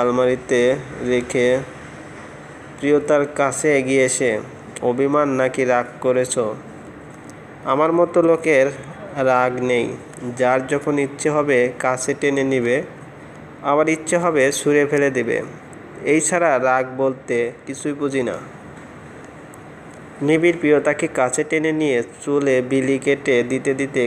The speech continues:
"কাল কখন যাবে? আপনার কখন সময় হবে?" "সকালে রিশাদকে পুরনো অফিসের ফাইল বুঝিয়ে দিয়ে তারপর যাব।"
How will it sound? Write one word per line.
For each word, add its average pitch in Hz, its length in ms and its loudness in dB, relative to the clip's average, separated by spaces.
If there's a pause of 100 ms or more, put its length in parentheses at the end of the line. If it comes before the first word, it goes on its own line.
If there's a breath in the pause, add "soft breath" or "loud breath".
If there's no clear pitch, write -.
(120)
"কাল 131 200 2 (120)
কখন 151 340 0
যাবে? 135 280 2
আপনার 131 480 0
কখন 139 300 -2
সময় 143 320 0
হবে?" 120 280 0
"সকালে 131 580 2
রিশাদকে 135 500 -2
পুরনো 135 460 2
অফিসের 131 460 0 (600 loud breath)
ফাইল 135 320 4
বুঝিয়ে 135 440 2
দিয়ে 143 300 2
তারপর 127 500 0
যাব।" 131 260 0